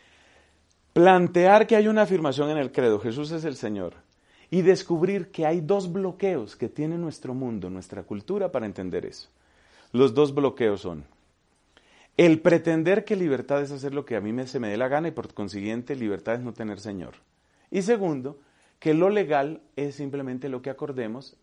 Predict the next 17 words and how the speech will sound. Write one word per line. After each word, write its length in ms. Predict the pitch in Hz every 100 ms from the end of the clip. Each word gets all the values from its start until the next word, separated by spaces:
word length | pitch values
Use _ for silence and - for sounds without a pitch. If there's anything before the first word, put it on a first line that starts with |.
| _
y 200 | - 139
que 160 | 135 147
por 180 | 151 139
consiguiente 440 | 147 139 127 120
todo 300 | 127 127 127
lo 140 | 123 101
legal 280 | 98 101
es 100 | 113
moral 360 | 123 113 95 98 _ _ _ -
y 100 | 104
todo 260 | 113 110
lo 80 | 113
moral 320 | 104 92 95
es 140 | - 101
legal. 280 | 92 80 - _ _ _ _ _ _ _ _
Esas 500 | 180 180 202 170 147
dos, 360 | 170 170 -